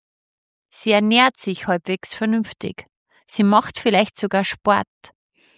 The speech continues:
Sie hat medizinisch alles abgeklärt. Und trotzdem sagt sie, „Juliana, ich bin einfach ständig müde.“ Und ich stell dann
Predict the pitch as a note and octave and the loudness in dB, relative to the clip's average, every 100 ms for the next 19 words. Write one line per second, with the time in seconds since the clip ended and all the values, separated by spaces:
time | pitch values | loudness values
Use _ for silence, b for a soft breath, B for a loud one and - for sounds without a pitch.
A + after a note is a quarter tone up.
0 | _ - G#3+ G#3 G#3 G3+ - - B3 B3 | _ -2 0 2 2 2 -2 0 2 4
1 | A3+ - - G#3 A#3+ C4 - G#3 - - | 2 -2 0 2 4 2 2 0 0 -4
2 | F#3 - E3 F#3 A3 - _ _ _ _ | -6 0 2 2 0 -8 _ _ _ _
3 | _ _ _ _ _ _ B B B B | _ _ _ _ _ _ B B B B
4 | G3+ G3 G#3+ - A#3+ A3+ G3+ F#3 - - | -8 0 0 2 0 2 2 0 -2 0
5 | G#3 A#3 - _ _ _ _ G3+ F#3+ F3 | 2 0 -4 _ _ _ _ -4 -2 2
6 | F3+ G#3 F#3 A3+ A#3 _ _ _ _ _ | 2 2 2 0 -4 _ _ _ _ _
7 | _ - F#3 G3+ G#3 G#3+ G#3+ - G3 G3+ | _ -10 -6 -2 0 0 -2 -4 0 2
8 | F#3+ G3+ G3 - - F#3+ F#3+ F#3+ F#3 F#3+ | 4 2 2 -2 0 2 2 2 0 -2
9 | - G3 G#3 G#3+ G3+ F3+ E3 F#3 _ _ | 0 4 6 6 4 0 -6 -10 _ _
10 | _ _ _ _ _ _ _ _ _ _ | _ _ _ _ _ _ _ _ _ _
11 | _ _ b b b b b G#3 G3 - | _ _ b b b b b 0 0 0
12 | B3 - - G3+ G#3 G#3 G#3 G3+ G#3 | -2 0 0 4 4 4 4 4 0